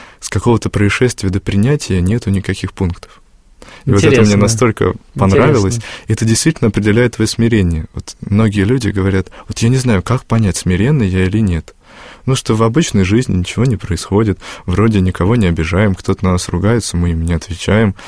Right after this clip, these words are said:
Speaker 1: Как понять, что я смиренный? Вот когда в жизни что-то случается действительно страшное, ну, у всех у нас, к сожалению, такое бывает, мы живем в мире грешном, а грех порождает всякие ужасные вещи. И вот когда что-то такое случается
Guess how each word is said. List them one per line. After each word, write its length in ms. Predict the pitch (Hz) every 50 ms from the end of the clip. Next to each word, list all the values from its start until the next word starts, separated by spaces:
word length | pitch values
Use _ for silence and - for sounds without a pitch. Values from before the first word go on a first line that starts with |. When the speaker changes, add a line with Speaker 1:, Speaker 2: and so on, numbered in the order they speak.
| - - - - -
Speaker 1:
Как 180 | - 139 -
понять, 260 | - 110 104 110 104
что 160 | - - - 95
я 40 | 92
смиренный? 640 | - - 101 107 117 104 95 85 85 80 80 90 - _ - - - - - - - - -
Вот 100 | 95 95
когда 240 | - - 101 101 98
в 60 | 95
жизни 420 | 95 98 107 113 107 90 90 82 82
что-то 340 | - - - - 92 - 85
случается 680 | - - - 87 80 - - - 127 139 135 - - 90
действительно 540 | 90 85 - - 98 92 - - 87 85
страшное, 560 | - - - 104 87 85 - - - 80 78 - - - - - - - - - - -
ну, 120 | - 104 110
у 40 | 110
всех 320 | - - 113 101 - -
у 40 | 85
нас, 140 | 87 85 -
к 40 |
сожалению, 420 | - 90 82 92 90 95 87 82 -
такое 260 | - 85 - - 85
бывает, 380 | 87 87 82 101 123 120 101 -
мы 60 | - 85
живем 180 | 87 90 87 85
в 40 |
мире 240 | 85 87 87 85 82
грешном, 480 | - 92 92 98 117 - - - 85 - - - - - - - - - - - - - - - _ -
а 120 | - 87
грех 300 | 82 87 85 85 82 -
порождает 460 | - 85 85 82 78 - - 82 80
всякие 380 | - - 95 85 - - 90 85
ужасные 460 | 87 87 92 87 85 - - 87 85 82
вещи. 400 | 90 107 127 - - - 104 - - - - - - - - -
И 80 | - 95
вот 120 | 95 98 -
когда 180 | - 101 110
что-то 240 | 107 - - 117 -
такое 280 | - 107 101 - 107 98
случается 840 | - - - 95 - - 127 139 147 135 117 - - 82 85 87